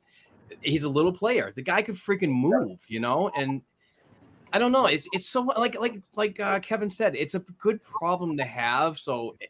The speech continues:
and it's really gonna be a battle, uh, in training camp for all these players that have these opportunities to secure spots or even, um, you know, the seventh or eighth parent, uh, eighth role in a defense. Um,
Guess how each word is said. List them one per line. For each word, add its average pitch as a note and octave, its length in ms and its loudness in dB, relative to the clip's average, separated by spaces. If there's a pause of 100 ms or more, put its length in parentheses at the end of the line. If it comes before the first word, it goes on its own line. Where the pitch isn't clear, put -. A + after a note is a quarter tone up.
(120)
and C#3+ 140 0
it's C#3 180 -4
really E3 200 0
gonna G3+ 220 0
be D#3 320 -6 (140)
a C#3 80 -2
battle, C#3 580 -2 (400)
uh, C3 400 2
in D#3+ 140 0
training A3 380 0
camp A2 280 -6
for B2+ 80 -6
all B2+ 240 -2
these F3 180 0
players F3+ 420 2
that C3 200 0
have C3+ 300 4
these D3 200 0
opportunities D3 800 -2 (100)
to C#3 100 -4
secure D3 460 -4
spots D3+ 600 0 (300)
or B2 120 2
even, D#3+ 340 4
um, C3 520 0
you C#3+ 100 -2
know, B2+ 120 0
the B2 120 -4
seventh C#3+ 340 0
or C#3+ 140 -2
eighth C#3+ 280 -2
parent, B2+ 360 0 (160)
uh, B2 200 0
eighth D3 240 -2
role C#3+ 440 0
in B2 100 -2
a A#2 60 -4
defense. A2+ 640 -12 (640)
Um, A#2 460 2